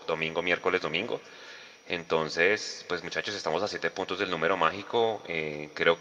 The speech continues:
que por lejos en este momento el equipo literal que mejor juega, obviamente lo que hablábamos el jueves, pues no solamente con jugar bien, sino empezar a lograr cosas.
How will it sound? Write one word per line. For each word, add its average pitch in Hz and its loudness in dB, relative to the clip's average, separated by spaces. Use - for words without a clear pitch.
que 98 0
por 85 0
lejos 92 4
en 95 0
este 85 -2
momento 92 0
el 92 2
equipo 87 -2
literal 90 6
que - -2
mejor 85 2
juega, 80 4
obviamente 76 0
lo 80 0
que 80 -2
hablábamos 73 0
el 82 -2
jueves, 76 0
pues 76 -4
no 73 -8
solamente 80 2
con 90 -2
jugar 78 2
bien, 76 -4
sino 85 -2
empezar 78 2
a 73 4
lograr 85 4
cosas. 80 0